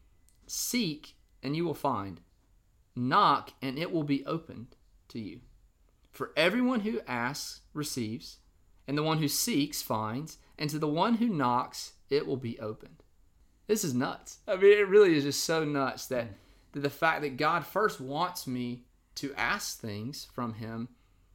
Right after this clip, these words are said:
Speaker 1: but also that he wants to respond and he wants to give what we're asking for.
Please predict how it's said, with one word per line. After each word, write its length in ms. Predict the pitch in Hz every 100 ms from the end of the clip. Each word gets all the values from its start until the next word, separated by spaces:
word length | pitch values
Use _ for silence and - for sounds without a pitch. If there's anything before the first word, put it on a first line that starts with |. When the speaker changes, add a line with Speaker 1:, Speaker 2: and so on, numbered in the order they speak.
| _ _ _
Speaker 1:
but 120 | -
also 340 | 143 220 226 185
that 140 | 151
he 500 | - 170 180 175 170 -
wants 340 | 147 170 -
to 80 | 170
respond 540 | 143 - 110 95 90 - -
and 100 | 139
he 100 | 147
wants 360 | 151 131 139 -
to 100 | -
give 480 | 123 127 117 107 -
what 120 | 123
we're 160 | 131 -
asking 380 | 87 113 120 117
for. 320 | - -